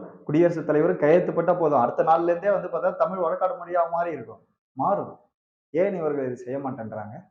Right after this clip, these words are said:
இவர்களுக்கு அது நோக்கம் கிடையாது. உண்மையிலே இந்தி சமஸ்கிருதத்தை திணித்து மற்ற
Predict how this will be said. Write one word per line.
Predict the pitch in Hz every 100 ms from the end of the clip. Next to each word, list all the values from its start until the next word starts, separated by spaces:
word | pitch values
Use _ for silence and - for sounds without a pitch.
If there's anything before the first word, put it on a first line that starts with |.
| _ _ _ _ _ -
இவர்களுக்கு | 151 151 151 147
அது | 139
நோக்கம் | 143 196 202 175
கிடையாது. | 135 107 - - - _ _ 131
உண்மையிலே | 151 156 180 170
இந்தி | 160 165 185
சமஸ்கிருதத்தை | 185 139 175 - 165 151 151
திணித்து | 151 151 151 190 214 - - -
மற்ற | 131 -